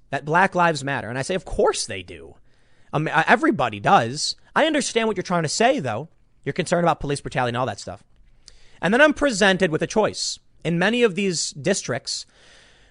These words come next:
where Democrats run, the Democrats are white progressives. You tell me then, when you get a white progressive coming up to me and saying, "Hey, Tim, Black Lives Matter, will you support me?" I say, "Yes. Yes, you're right.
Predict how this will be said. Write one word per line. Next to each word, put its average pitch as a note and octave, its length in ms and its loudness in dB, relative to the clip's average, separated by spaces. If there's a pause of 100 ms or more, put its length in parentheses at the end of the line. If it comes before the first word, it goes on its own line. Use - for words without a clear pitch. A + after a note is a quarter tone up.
where F3 180 8
Democrats F3+ 640 2
run, D3+ 400 2 (640)
the D3+ 80 -2
Democrats D3 580 2
are D3 120 4
white B2 340 -2
progressives. - 680 -2 (500)
You F#3 140 0
tell C4 280 4
me D4+ 220 2
then, A#3 340 2 (400)
when E3 140 -2
you F#3+ 80 0
get G#3 140 4
a F#3+ 40 4
white G3+ 300 4
progressive A#3 480 4
coming G#3 200 0
up G#3 100 0
to G3 80 -6
me F#3+ 120 0
and D#3 120 -4
saying, D#3+ 320 0
"Hey, B3 180 2
Tim, A3+ 300 -2
Black A3+ 260 4
Lives G#3 280 2
Matter, D#3+ 280 2
will B2+ 120 0
you B2+ 60 0
support F#3 360 2
me?" B3+ 160 0
I F3 100 2
say, F#3 340 2 (680)
"Yes. - 680 2 (500)
Yes, - 400 0
you're F#3 200 4
right. B3+ 460 2